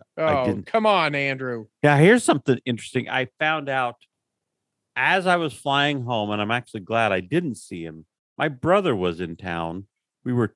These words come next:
Speaker 2: two or three <laughs> blocks away from each other. He was seeing the Weird Al Yankovic concert. And I,
Speaker 1: <laughs>
Speaker 2: and I, I, I didn't even know he was there, and he didn't know I was there.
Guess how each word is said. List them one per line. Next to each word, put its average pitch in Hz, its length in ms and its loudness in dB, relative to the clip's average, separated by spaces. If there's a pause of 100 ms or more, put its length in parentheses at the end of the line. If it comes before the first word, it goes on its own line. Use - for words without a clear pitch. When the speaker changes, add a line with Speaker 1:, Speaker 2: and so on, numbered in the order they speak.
Speaker 2:
two 190 260 -4
or 175 100 -2
three 147 260 -6
<laughs> - 0 -
blocks 139 440 0
away 117 340 2
from 95 280 -8
each - 180 -10
other. 85 260 -8 (340)
He 139 180 -10
was 135 180 -6
seeing 107 280 -6
the 92 100 -4
Weird 95 260 -2
Al 87 100 -2
Yankovic 87 520 -10
concert. - 480 -16 (500)
And - 160 -6
I, 90 220 -2 (220)
Speaker 1:
<laughs> - 0 - (800)
Speaker 2:
and 92 180 0
I, 90 260 0 (300)
I, 98 340 0 (100)
I 101 100 2
didn't 107 180 2
even 95 160 0
know 92 160 2
he 92 160 -2
was 85 160 -2
there, 98 160 4
and 87 80 -2
he 127 100 0
didn't 110 160 0
know 98 100 0
I 110 140 4
was 92 140 -2
there. 80 180 -6